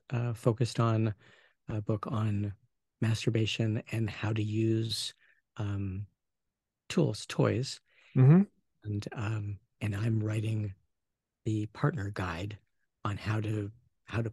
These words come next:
Speaker 1: pleasure, um, a woman, how to pleasure a vulva owner, um, whether, you know, whether that's a male or a female,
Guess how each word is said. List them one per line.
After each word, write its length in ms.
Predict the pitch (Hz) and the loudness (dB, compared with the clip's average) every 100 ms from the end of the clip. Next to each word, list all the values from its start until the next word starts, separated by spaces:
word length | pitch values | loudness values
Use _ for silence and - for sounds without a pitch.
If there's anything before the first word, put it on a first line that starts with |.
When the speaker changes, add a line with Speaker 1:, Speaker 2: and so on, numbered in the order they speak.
| - | -10
Speaker 1:
pleasure, 640 | - 127 117 101 90 98 _ _ _ _ _ _ | -4 0 0 -2 -8 -12 _ _ _ _ _ _
um, 440 | 104 101 101 104 95 - | -4 -4 -4 -6 -10 -8
a 100 | 107 | -6
woman, 260 | 95 92 | -4 -6
how 80 | 101 | -6
to 100 | 110 | -6
pleasure 360 | - 113 107 110 | -4 -4 -2 -2
a 60 | |
vulva 340 | 104 113 107 107 - | 0 -2 0 -4 -6
owner, 380 | 104 92 101 - _ _ _ _ _ - | -8 -8 -10 -12 _ _ _ _ _ -6
um, 340 | 117 107 98 - _ _ - | -4 -4 -6 -10 _ _ 0
whether, 480 | 123 123 117 113 - _ _ _ _ _ - | 4 6 4 2 -4 _ _ _ _ _ -6
you 80 | 104 | -4
know, 60 | |
whether 240 | 107 104 104 | -2 -2 -2
that's 260 | 101 - | -2 -4
a 60 | 104 | -2
male 320 | 110 113 113 | 0 2 2
or 80 | 107 | 0
a 40 | |
female, 520 | - 127 113 101 98 | -2 0 0 0 -4